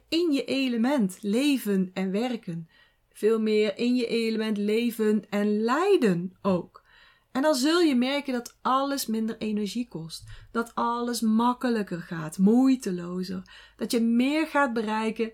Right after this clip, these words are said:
zonder dat je jezelf steeds opoffert. Zodat je ook tijd en energie overhoudt voor die dingen die ook zo belangrijk voor je zijn. Hoe heerlijk zou dat zijn? Nou, wil je daar meer over weten? Laat het me dan even weten.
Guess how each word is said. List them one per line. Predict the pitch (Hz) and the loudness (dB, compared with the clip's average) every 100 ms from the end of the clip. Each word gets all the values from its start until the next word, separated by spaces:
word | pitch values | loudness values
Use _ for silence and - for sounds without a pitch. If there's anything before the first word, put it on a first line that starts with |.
| - | -8
zonder | 196 190 247 285 277 269 | -4 2 2 2 -2 -4
dat | 233 233 | -4 -6
je | |
jezelf | 233 220 240 370 285 - | -6 -2 -2 -2 -2 -4
steeds | - 185 175 - - | -8 -6 -6 -8 -6
opoffert. | 190 185 185 180 - - - - - _ | -4 -4 -10 -12 -12 -16 -18 -20 -20 _
Zodat | - 233 254 | -8 -2 -2
je | - | -2
ook | 247 - | -6 -4
tijd | 294 294 269 - _ _ | -2 0 0 -6 _ _
en | 226 | -6
energie | - 254 233 208 277 294 | -2 0 0 0 0 0
overhoudt | 226 220 208 190 190 196 | -4 -6 -4 -4 -4 -4
voor | - 175 | -6 -8
die | 175 247 | -4 -4
dingen | 214 220 208 | -2 -2 -2
die | 185 - - | -2 -4 -4
ook | 294 302 | -2 -2
zo | - 185 | -2 -4
belangrijk | 180 165 165 165 165 - | -2 -4 -4 -8 -10 -10
voor | 170 | -8
je | 165 | -8
zijn. | 165 165 175 - _ _ _ - | -8 -10 -10 -16 _ _ _ -4
Hoe | 214 277 - | -2 -2 -6
heerlijk | 180 202 254 277 262 247 - | -6 -2 0 -2 -4 -6 -4
zou | 233 233 | -2 -2
dat | 233 233 | -4 -4
zijn? | - 294 185 160 _ _ _ _ _ - | -2 -2 -4 -8 _ _ _ _ _ -18
Nou, | 190 - | -18 -10
wil | 202 240 | -4 -2
je | 240 | 0
daar | 208 254 285 294 - _ | 0 4 4 4 -2 _
meer | 202 185 240 294 302 | 0 4 4 2 -2
over | 254 247 233 | -4 -4 -6
weten? | 214 214 208 214 _ _ | -4 -4 -6 -12 _ _
Laat | 214 240 294 311 | -4 0 2 2
het | 302 | 0
me | 254 | -2
dan | 262 247 | 0 0
even | 247 233 | -2 -2
weten. | 226 285 269 165 | -2 -2 -2 -8